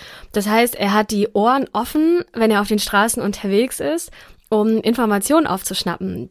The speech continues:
die, ja, der Polizei dann letztendlich dabei helfen, Diebstähle aufzuklären. Und Fritz kennt sich ja sehr gut aus, äh, in der kriminellen Szene in Hannover und ist da auch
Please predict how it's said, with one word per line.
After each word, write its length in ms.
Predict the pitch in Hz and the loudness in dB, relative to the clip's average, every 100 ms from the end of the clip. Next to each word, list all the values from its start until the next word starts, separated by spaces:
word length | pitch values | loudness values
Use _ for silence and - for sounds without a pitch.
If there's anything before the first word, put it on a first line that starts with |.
| - | -8
die, 380 | 202 202 202 139 | -4 -2 -2 -2
ja, 240 | 233 202 | 0 0
der 160 | 190 185 | -2 -4
Polizei 720 | - 190 190 - 175 226 285 | -4 -2 -2 -4 -2 -2 0
dann 320 | 226 220 220 | 0 0 0
letztendlich 520 | 196 196 208 208 190 | -2 -2 -4 -4 -4
dabei 220 | 202 185 | -4 -4
helfen, 560 | 175 202 269 - 208 247 - - - 294 | -2 0 0 0 -2 -2 -8 -20 -4 0
Diebstähle 500 | 320 - 190 185 - | 0 0 -2 -2 -6
aufzuklären. 720 | 185 - 185 - 170 185 185 - - - - | -10 -10 -10 -8 -6 -8 -10 -14 -20 -20 -10
Und 200 | - 190 | -2 0
Fritz 260 | - 277 - | 2 0 0
kennt 200 | - 202 | -2 -2
sich 140 | 202 | -2
ja 100 | 196 | -4
sehr 160 | 185 185 | -2 -2
gut 140 | 185 - | -2 -2
aus, 460 | 175 247 339 - | 0 0 0 -2
äh, 220 | - 254 | 0 0
in 200 | 262 262 | 2 2
der 140 | 269 269 | 2 0
kriminellen 560 | - 262 262 247 254 | -2 -2 0 0 0
Szene 420 | 247 262 262 285 294 | -2 -2 -2 -2 -2
in 220 | 269 254 | -2 0
Hannover 540 | 262 277 - 302 349 - - - - | 0 0 0 0 0 -4 -16 -20 -2
und 220 | 208 214 | 0 0
ist 220 | 208 - | -2 0
da 80 | 214 | 2
auch 240 | - 202 | 2 2